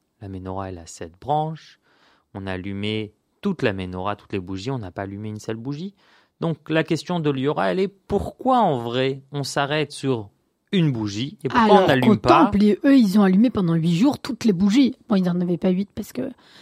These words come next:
Speaker 2: sur la menorah du temple, il y en avait sept. Mais il n'empêche que,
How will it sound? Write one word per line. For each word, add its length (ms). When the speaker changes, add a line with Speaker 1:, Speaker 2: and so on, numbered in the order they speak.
Speaker 2:
sur 240
la 80
menorah 300
du 120
temple, 260
il 40
y 40
en 20
avait 100
sept. 400
Mais 280
il 160
n'empêche 600
que, 340